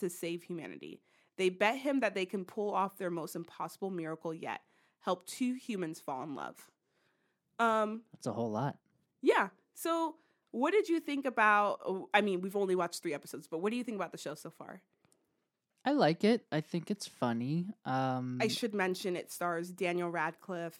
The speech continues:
Speaker 2: Mm-hmm.
Speaker 1: and, uh, Geraldine Vis-, Viswanathan, who's from, um, Blockers.
Speaker 2: That we really liked.
Speaker 1: Yes, she's amazing.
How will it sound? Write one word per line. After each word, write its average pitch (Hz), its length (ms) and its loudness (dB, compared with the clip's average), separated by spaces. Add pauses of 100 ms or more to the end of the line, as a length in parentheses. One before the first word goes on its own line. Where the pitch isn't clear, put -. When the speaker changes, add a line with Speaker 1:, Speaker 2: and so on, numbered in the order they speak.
(140)
Speaker 2:
Mm-hmm. 117 300 -4
Speaker 1:
and, 165 460 -2
uh, 147 360 -4
Geraldine 175 720 0
Vis-, 170 500 -6 (180)
Viswanathan, 185 1000 -2
who's 175 160 -8
from, 151 540 -6
um, 143 520 -8
Blockers. - 580 -6 (320)
Speaker 2:
That 110 100 -6
we 101 120 -12
really 110 220 -6
liked. 117 340 -10
Speaker 1:
Yes, 185 460 -4
she's 160 580 -10
amazing. 160 520 -8